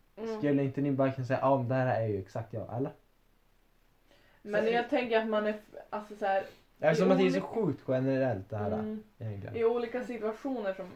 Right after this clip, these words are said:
Speaker 1: Ja.
Speaker 3: som Elin sa, <laughs> så är man olika liksom färger eller vad man ska säga. Att det beror på vad man är i för situation så har man ju olika, eh, alltså så
Speaker 1: Ja.
Speaker 3: här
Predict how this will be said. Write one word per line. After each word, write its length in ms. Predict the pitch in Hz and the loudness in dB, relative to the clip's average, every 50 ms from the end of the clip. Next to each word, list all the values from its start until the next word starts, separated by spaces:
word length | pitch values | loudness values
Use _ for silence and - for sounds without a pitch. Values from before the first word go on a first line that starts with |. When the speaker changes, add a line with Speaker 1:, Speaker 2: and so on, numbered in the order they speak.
| - - - | -18 -10 -4
Speaker 1:
Ja. 360 | 208 214 214 214 220 220 220 | 0 2 2 4 4 2 0
Speaker 3:
som 320 | 196 190 - - - - 196 | -2 -6 -10 -14 -14 -10 -10
Elin 180 | 190 - 214 214 | -8 -8 -8 -8
sa, 340 | 277 - - 381 370 311 - - 415 415 440 - - | -4 2 4 6 6 6 6 6 4 4 4 0 -4
<laughs> 340 | 453 440 403 359 294 - - | -4 -2 -2 -4 -6 -6 -2
så 80 | - 233 | 2 4
är 180 | 220 202 196 | 6 6 4
man 220 | 190 196 196 190 190 | 4 2 0 0 0
olika 680 | 214 220 208 208 208 190 180 214 - - 185 180 175 | -2 -4 -4 -2 -2 -4 -4 -4 -6 -6 -4 -4 -2
liksom 520 | 170 180 - - - 185 175 170 170 170 - - - _ _ _ _ _ _ _ _ _ _ _ _ _ _ _ _ _ | -4 -4 -8 -10 -10 -8 -6 -6 -6 -8 -10 -16 -20 _ _ _ _ _ _ _ _ _ _ _ _ _ _ _ _ _
färger 400 | 214 196 185 180 190 208 220 196 170 | -2 -2 -2 -2 -2 0 0 0 0
eller 140 | 156 156 | -2 -6
vad 80 | - - | -10 -10
man 100 | - - | -12 -14
ska 120 | - - | -16 -16
säga. 300 | - - 180 - - - 190 - | -10 -6 -4 -4 -4 -4 -6 -8
Att 140 | 190 190 - | -8 -4 -2
det 100 | - 208 | -2 0
beror 160 | 208 226 240 | 0 -2 -4
på 280 | - - - 214 214 208 | -4 0 2 4 4 4
vad 180 | 208 208 202 196 | 4 2 0 0
man 120 | 185 190 | -2 -6
är 120 | 185 185 | -6 -6
i 60 | 185 185 | -8 -8
för 120 | - 185 | -10 -12
situation 840 | 180 - 196 185 - 185 190 - - - 269 240 185 165 160 170 170 - _ _ _ _ _ _ _ _ - | -12 -12 -14 -14 -12 -12 -12 -10 -8 -8 -6 -6 -6 -8 -10 -14 -16 -18 _ _ _ _ _ _ _ _ -10
så 380 | 185 180 170 170 160 160 - - - - - - _ _ - - _ | -6 -4 -4 -2 -2 -4 -4 -6 -8 -14 -20 -20 _ _ -20 -20 _
har 260 | - 190 196 196 196 | -10 -4 0 0 0
man 160 | 185 175 170 | 0 -2 -6
ju 60 | 165 - | -8 -8
olika, 720 | 180 175 175 175 175 170 - - 165 160 156 - - - - - - _ _ _ _ _ _ _ _ _ - | -8 -8 -6 -8 -8 -8 -8 -4 -2 -2 -2 -2 -2 -6 -8 -12 -20 _ _ _ _ _ _ _ _ _ -18
eh, 360 | - 190 175 - - - - | -14 -12 -12 -12 -10 -10 -12
alltså 180 | 180 - - - | -12 -10 -10 -10
så 60 | 226 226 | -6 -4
Speaker 1:
Ja. 60 | 220 | -2
Speaker 3:
här 340 | 214 214 214 - - 170 | -2 -2 -2 -4 -6 -8